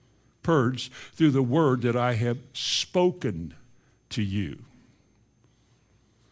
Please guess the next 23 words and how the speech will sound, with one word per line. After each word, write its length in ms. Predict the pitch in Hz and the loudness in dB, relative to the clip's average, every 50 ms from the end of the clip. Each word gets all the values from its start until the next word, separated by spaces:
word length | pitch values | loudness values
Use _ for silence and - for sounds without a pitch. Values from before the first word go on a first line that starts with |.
| _ _ _ _ _ _ _ | _ _ _ _ _ _ _
Psalm 400 | - - - - 180 165 160 156 | -12 -4 0 2 4 4 4 2
one 200 | 160 165 160 151 | 2 0 0 2
nineteen 500 | 151 147 147 147 143 147 - 170 165 147 | 2 2 2 2 0 -2 -2 -2 0 0
and 140 | 123 123 117 | 0 -2 -2
verse 280 | 123 123 117 - - - | -2 -2 -2 -2 -2 -2
nine 280 | 139 139 131 120 123 | 0 0 0 0 -2
says 280 | 110 - 135 120 110 107 | -2 -2 -2 -2 -2 -2
this, 200 | 131 120 - - - _ _ _ _ _ - | -2 -4 -4 -8 -14 _ _ _ _ _ -2
"Wherewithal 460 | 196 214 220 208 185 185 185 180 170 | 0 2 4 4 6 6 6 6 4
shall 260 | - - 185 160 147 | 4 2 2 2 4
a 80 | 139 139 | 4 4
young 300 | 135 143 156 165 170 156 | 4 2 2 2 0 0
man 280 | 156 151 151 147 139 | 0 2 2 0 0
cleanse 440 | - - - 151 147 147 143 139 - | 0 -2 -2 0 0 2 0 0 -2
his 240 | - 139 120 - - | -4 -4 -4 -4 -4
way?" 420 | 117 123 113 98 85 80 80 87 - - - _ _ _ _ _ _ _ _ _ _ _ _ _ _ _ _ _ _ _ _ _ _ _ _ _ _ _ _ _ | -2 -2 -2 -2 -2 -6 -8 -14 -20 -20 -20 _ _ _ _ _ _ _ _ _ _ _ _ _ _ _ _ _ _ _ _ _ _ _ _ _ _ _ _ _
Answer, 400 | - 104 113 117 - - 180 165 - - - - - | -2 -2 -2 -2 -2 -4 -4 -6 -6 -10 -20 -18 -6
"By 180 | - 98 95 95 | -2 -2 -2 -2
taking 540 | 92 - - 117 120 117 - 120 110 107 107 | -2 -2 0 0 0 0 0 -2 -2 -2 -2
heed 440 | 95 90 120 131 151 175 175 147 - | -2 -2 0 0 0 -2 -4 -6 -8
to 100 | - 185 | -10 -8
the 120 | 160 196 | -8 -8
word." 380 | 165 170 147 104 85 65 - | -8 -6 -6 -6 -6 -6 -10